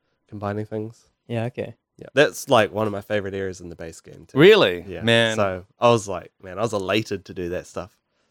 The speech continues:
Speaker 1: I was like, "I'm the best grunt ever." <laughs> Yeah, cracked straight into that. I don't know what was after that. Probably, I think it was cleaning up the aqueducts,
Speaker 2: Mm.
Speaker 1: and then Eric comes to me, he's like,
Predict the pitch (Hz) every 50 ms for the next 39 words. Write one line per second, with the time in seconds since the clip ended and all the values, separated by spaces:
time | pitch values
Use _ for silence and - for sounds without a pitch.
0 | _ - - 107 101 90 85 104 117 127 101 87 - 95 95 - - - 95 98
1 | 92 92 - 175 202 - - 82 98 - - 190 170 - - - 180 - _ -
2 | 175 _ _ - - 202 - _ - - 175 - _ _ - - 143 _ _ _
3 | _ _ - _ _ _ _ _ _ _ _ _ _ _ _ _ _ - _ _
4 | _ - - - - - - - 110 110 110 110 107 107 - 101 104 98 95 -
5 | _ _ _ _ _ _ - 110 117 101 95 92 87 - - - - 90 87 _
6 | - 92 98 92 - _ _ _ _ _ _ _ _ _ _ _ _ _ _ _
7 | _ _ _ _ - - 120 110 113 107 104 107 - - 107 - 151 147 - 156
8 | 123 120 120 117 113 - - - _ _ _ _ _ _ _ _ _ _ _ _
9 | _ _ _ _ _ _ _ _ _ _ - - 135 139 143 139 139 127 - 120
10 | 131 147 156 - 175 180 208 220 - - - - - _ _ - 131 113 107 110
11 | 104 104 98 87 123 127 - _ - 135 127 120 - 135 135 123 110 104 104 107
12 | 101 95 -